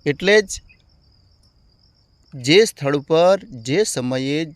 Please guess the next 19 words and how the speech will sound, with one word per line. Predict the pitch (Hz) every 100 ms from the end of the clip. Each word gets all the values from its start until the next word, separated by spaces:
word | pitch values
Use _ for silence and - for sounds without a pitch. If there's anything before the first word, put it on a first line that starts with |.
| -
જે | 147
વ્યક્તિનું | 190 139 - - 127 139 156
મૃત્યુ | 131 127 - 143
લખાયેલું | 151 120 - 120 123 131
હોય, | 123 165 120 135 _ _ _ _ _ _ -
ત્યાં | 156 180 196
વ્યક્તિને | 147 135 - 151 170
પહોંચવાનું | 160 123 117 120 123 143 - _
કારણ | - 123 139 160 117 - _ _ _ _ _ _ _ _ _ _ -
એક | 151 151 160
જ | 107
હોય | 107
છે. | 107 - - - _ - _ _ - _ _ _ _ _ _ _ _ - _ - - _ -
એક | 175 208 - - _ _ -
બ્રાહ્મણ | 139 139 165 185 135 - _ _ _ _ _ _ _ _ - _ _ _ _ -
આ | 170 190
રસ્તો | 151 143 - 185 196
કાપતા | - 139 - - 165
કાપતા | - 135 - 170 175